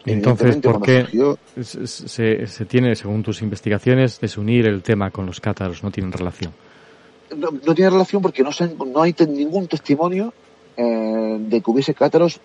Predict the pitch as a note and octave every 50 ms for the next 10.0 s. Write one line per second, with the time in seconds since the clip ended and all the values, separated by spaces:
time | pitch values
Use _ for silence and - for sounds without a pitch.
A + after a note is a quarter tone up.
0 | _ - A#2 A2+ B2+ D#3+ F3+ - - B2 - - - A#2 - - G#2 F2+ - F#2
1 | G2 F2+ F#2 F2+ E2 D2+ D#2 D#2 _ _ _ _ _ _ _ _ _ - A#2 B2
2 | A#2+ - - F3 G3+ C4 - _ - A#2+ B2 A#2+ A#2 A2+ A2+ G#2 - - D3 D#3+
3 | D#3+ - B2+ A2+ G#2+ G2+ F#2 G2+ F#2 F#2+ F#2+ B2+ C#3+ A#2+ F2+ F2 A#2+ E3 - _
4 | _ _ _ _ - - _ _ - A#2 C#3 D#3+ E3+ E3 D3+ C3 B2 A#2 D#3 G3
5 | E3+ C#3+ G#2 G#2 G#2 G2 B2 D3 D3 B2 G2+ A2+ B2 D3+ D3+ - - B2+ B2 A2+
6 | A#2+ A#2 B2 B2+ D3+ D3+ - B2+ A2 G2 G2+ G#2 G#2+ - A2+ A2 A#2 B2+ A2 A2
7 | G2 F#2+ A#2 D3 C#3+ G#2+ F2+ E2+ F#2 F#2+ F2 - G2 F#2 F2 F#2 F#2+ F2+ F#2 F#2
8 | - - G2 G2 G2 - A2 G2+ G2 G2 G2 G2 G2+ G2 G2+ - - F#2+ F2 F#2+
9 | F2+ F2 - - F2 F2+ F2+ - - A2 G#2 G2+ A2 G#2+ - - _ _ F#3+ G3